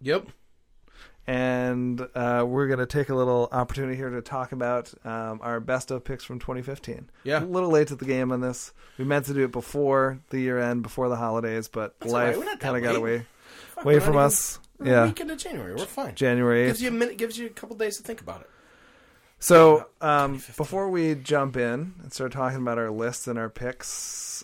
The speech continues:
Speaker 2: uh, for twenty fifteen, do you have any New Year's resolutions, Thanos?
Speaker 1: No.
Speaker 2: You're just perfect as you are.
Speaker 1: Yeah, I'm good. You know, I don't know.
Speaker 2: <laughs>
Speaker 1: You know,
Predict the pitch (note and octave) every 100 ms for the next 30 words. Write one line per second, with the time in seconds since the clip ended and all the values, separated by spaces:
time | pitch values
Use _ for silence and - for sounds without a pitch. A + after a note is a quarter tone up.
0 | - C3+ A#2 A2+ A2 A2 - B2 A#2 B2+
1 | A#2 B2 - A#2+ A#2+ A#2+ - C3+ C3 C3
2 | B2 B2 B2 B2 A#2+ B2 A#2 A#2 A#2+ C#3
3 | C#3 C#3 C#3 D#3 - _ _ _ _ -
4 | G#3+ C4 C#4 B3+ - - - _ - _
5 | _ - - - A3 C3 B2 - B2 A#2
6 | A#2 B2 A#2 A#2+ A#2 _ _ _ - D#4+
7 | D#4 A#3 A3+ G3+ D4 G#3+ C3+ C#3+ D3+ E3+
8 | F3+ F3 F#3 F#3 E3+ _ _ - _ -
9 | A3 A#2+